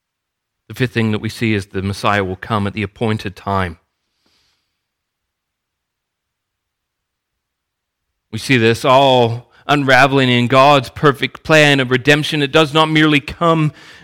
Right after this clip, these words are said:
days after in the, the sixth, in the seventh century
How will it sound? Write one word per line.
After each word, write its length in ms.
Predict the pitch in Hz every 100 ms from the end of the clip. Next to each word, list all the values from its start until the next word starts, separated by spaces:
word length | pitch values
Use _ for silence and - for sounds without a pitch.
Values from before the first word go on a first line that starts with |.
| -
days 380 | 147 156 156 143
after 420 | 160 165 - 156
in 120 | 147
the, 200 | 139 127 - -
the 100 | 139
sixth, 400 | 131 175 175 -
in 320 | 160 151 143
the 240 | 131 123 120
seventh 380 | - 170 165 -
century 840 | 175 156 - 160 151 151 147 147